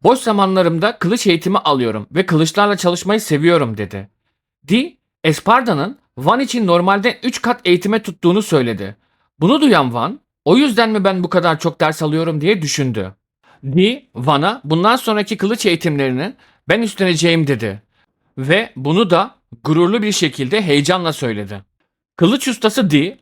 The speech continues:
Van'a bu yolda ilerlemesi gerektiğini, kılıça karşı doğal bir yeteneğinin olduğunu söyledi. Van'a vücudunun durumuna göre eğitim vermeyi önerdi. Ve Van'a kılıç öğreten kişinin kendisi olacağı için çok heyecanlıydı. Van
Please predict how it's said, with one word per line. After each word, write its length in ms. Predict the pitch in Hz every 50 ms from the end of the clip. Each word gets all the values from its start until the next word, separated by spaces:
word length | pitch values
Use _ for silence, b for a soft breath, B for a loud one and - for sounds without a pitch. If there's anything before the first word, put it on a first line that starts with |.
| _ _
Van'a 460 | 117 127 143 165 156 160 185 220 302 - _ _ _ _
bu 160 | - 170 233 240
yolda 260 | 254 247 233 254 247
ilerlemesi 640 | - 190 185 196 196 196 202 208 208 202 - 196 185
gerektiğini, 640 | 185 151 139 123 - - 113 104 101 107 147 170 b b b b
kılıça 380 | - 175 156 175 175 - 277 262
karşı 460 | 240 202 180 160 - - 160 190 247 - 139 139
doğal 280 | 151 170 208 233 196
bir 100 | 220 214
yeteneğinin 580 | 185 196 190 190 190 185 185 190 196 208 220 - -
olduğunu 400 | 165 160 156 151 160 165 185 190
söyledi. 540 | 196 - 143 123 110 107 92 101 95 92 - _ _ _ _ _ _ _
Van'a 440 | 123 143 165 151 151 185 220 262 - _ _
vücudunun 580 | 139 147 151 147 180 180 170 196 214 247 247 190
durumuna 360 | 185 180 180 185 185 214 233
göre 180 | 196 190 147 147
eğitim 440 | - 147 147 151 151 - 233 214
vermeyi 360 | 190 180 165 165 170 185 202 196
önerdi. 520 | 175 147 135 127 120 117 117 113 92 - _ _ _ _ _ _ _ 123
Ve 280 | 135 180 226 262 269 b b b b -
Van'a 480 | 123 131 147 147 165 202 233 254 269 b b b b _
kılıç 320 | - 170 160 240 262 -
öğreten 440 | 262 190 170 165 156 - 190 202 214
kişinin 320 | - 175 - - 160 175 165
kendisi 420 | - 175 160 160 170 175 - -
olacağı 400 | 185 190 180 160 147 180 190 175
için 220 | 156 - 196 208
çok 200 | 196 - 208 208
heyecanlıydı. 720 | 208 165 147 127 135 120 110 104 104 98 95 95 101 98 - _ _ _ _ _ _ _ _ _
Van 340 | 131 151 175 196 240 277 285